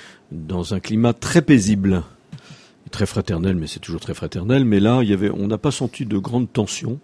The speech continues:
euh, au cours de cette assemblée plénière. Il faut dire que la première séquence d'actualité a été remplacée par, euh, un exposé sur lequel on reviendra sans doute au cours de l'émission sur, euh,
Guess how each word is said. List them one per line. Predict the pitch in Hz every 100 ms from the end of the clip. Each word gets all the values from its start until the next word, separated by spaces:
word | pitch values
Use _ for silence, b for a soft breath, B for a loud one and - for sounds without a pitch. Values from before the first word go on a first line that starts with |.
| B B B B B B -
euh, | - 85 80 76
au | 71 87
cours | - 95
de | 82
cette | - 92
assemblée | 90 104 92
plénière. | - 87 113 127
Il | 113
faut | 110
dire | 113 127
que | - 110 104 B B B -
la | 110 101 101
première | - - 127 123 -
séquence | 120 104 117 98
d'actualité | 107 - 110 104 98 113 110 104 -
a | 95 95
été | - 104
remplacée | 101 101 110 - 123
par, | 104 127 101 110
euh, | 95 87 B B B B
un | 90 92
exposé | - 113 95
sur | 90
lequel | - 92
on | 80
reviendra | 90 95 87
sans | 87 98
doute | 95 -
au |
cours | 101 98
de | 110
l'émission | 101 90 - 120
sur, | 98 - 95
euh, | 85